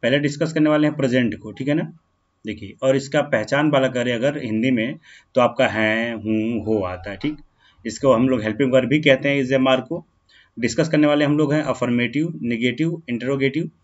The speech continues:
और इंटरोगेटिव नेगेटिव, ठीक है ना। तो हम लोग सेंटेंसेस को बनाएंगे, ठीक है ना। आइए देखते हैं हम लोग। जैसे, और एक बात और है बालक, आई के साथ हम लोग इसमें एम लगाएंगे, ठीक है ना। और ही, सी, इट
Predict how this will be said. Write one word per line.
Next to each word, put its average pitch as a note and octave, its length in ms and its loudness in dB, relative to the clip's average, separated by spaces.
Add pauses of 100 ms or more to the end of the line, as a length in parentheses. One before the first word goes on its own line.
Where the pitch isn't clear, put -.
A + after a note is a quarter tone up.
(240)
और B2+ 160 0
इंटरोगेटिव C3+ 580 -2 (220)
नेगेटिव, G#2+ 500 -2
ठीक D#3 120 -2
है F3+ 60 -2
ना। F#3 80 -4 (440)
तो A#2 60 -4
हम A#2+ 140 0
लोग B2+ 420 -2 (100)
सेंटेंसेस C3+ 680 -2
को E3+ 120 0
बनाएंगे, A2 580 0
ठीक D3+ 260 -6
है E3 60 2
ना। G3+ 80 2 (1160)
आइए B2 240 -4 (140)
देखते G#2+ 280 -6
हैं B2+ 60 -2
हम C3 60 -4
लोग। D#3+ 180 -12 (460)
जैसे, B2+ 340 0 (600)
और D3 100 2
एक D3 100 0
बात C#3 180 0
और A#2 80 0
है G#2 60 -2
बालक, G2 280 -8 (300)
आई C#3 240 2
के D#3+ 120 -2
साथ D#3 260 -2
हम D#3 120 2
लोग D#3+ 140 0
इसमें C#3+ 420 -2 (580)
एम A#2+ 180 0
लगाएंगे, C#3 480 0
ठीक D3 180 -6
है D#3+ 60 0
ना। D#3+ 120 -4 (320)
और B2 320 0
ही, C3+ 680 0
सी, D#3+ 560 -2
इट D3+ 180 -4